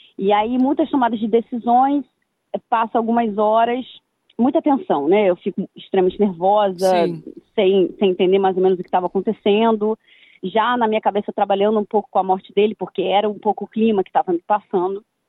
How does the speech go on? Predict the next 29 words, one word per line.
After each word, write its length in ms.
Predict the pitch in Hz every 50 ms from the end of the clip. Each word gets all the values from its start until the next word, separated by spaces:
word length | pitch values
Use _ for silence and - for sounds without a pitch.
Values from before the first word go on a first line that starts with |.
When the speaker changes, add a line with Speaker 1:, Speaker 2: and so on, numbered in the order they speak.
| _ - - _
Speaker 1:
E 80 | - 214
aí 100 | 214 233
passam-se 380 | - 262 240 247 - 247 - 277
umas 260 | 262 262 285 262 220
horas, 480 | 254 302 254 262 277 277 277 294 302 - _ _ _ _ _ _ -
eles 180 | 202 208 180
me 60 | 208
explicam 360 | 196 - - 185 - 233 247 285
isso, 280 | 349 359 349 - 285
né? 280 | 240 226 226 202 185 - - -
A 100 | - 196
questão 300 | - 202 190 - 208 196
da 100 | 196 214
máquina 460 | 220 220 226 247 262 262 - 269 220
e 40 | 226
tal, 280 | - - 233 233 240 262
e 60 | 269
chega 220 | - - 262 240
um 80 | 311 349
médico, 480 | 320 254 220 220 226 208 - 262 - _ _
cardiologista, 840 | 220 220 202 214 220 240 262 233 196 226 240 - - _ 277 294 320 - _ _ _ _ _ _ _ _ _ _
que, 240 | _ - 262 277 302 - _ _
brasileiro 640 | 220 233 233 233 226 285 247 196 175 165 190 214 247 - _ _ _
também, 420 | - 202 180 170 160 170 202 240 - _ _
que 80 | -
é 100 | 185 170
bambambam, 760 | 175 170 180 196 214 226 277 262 214 196 185 180 190 240 262 - _
assim, 140 | 175 180 220
Speaker 2:
Olha. 440 | 226 - 180 196 214 240 247 175